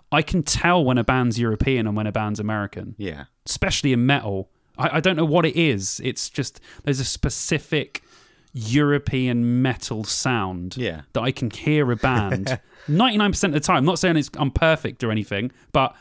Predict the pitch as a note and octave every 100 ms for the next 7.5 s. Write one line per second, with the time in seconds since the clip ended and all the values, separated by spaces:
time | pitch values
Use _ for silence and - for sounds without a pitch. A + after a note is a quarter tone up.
0 | _ - C3+ C#3 - - C#3 C#3+ D#3+ E3+
1 | D#3+ - C#3 C3 _ C3 B2 B2+ A#2+ A#2+
2 | A#2+ A2+ - _ _ _ - A#2 - C3
3 | A#2 A2+ A2 A#2+ A2 - A2+ G2 F#2+ -
4 | - F#2 F2+ - _ C#3+ A2 D2 - C3+
5 | C#3+ - - F#3+ G#3+ G#3+ G3+ F#3 - F#3
6 | G3 D3 A#2 A#2 A#2 A2 C3 B2 A2+ A2+
7 | B2 B2+ A#2+ C#3 E3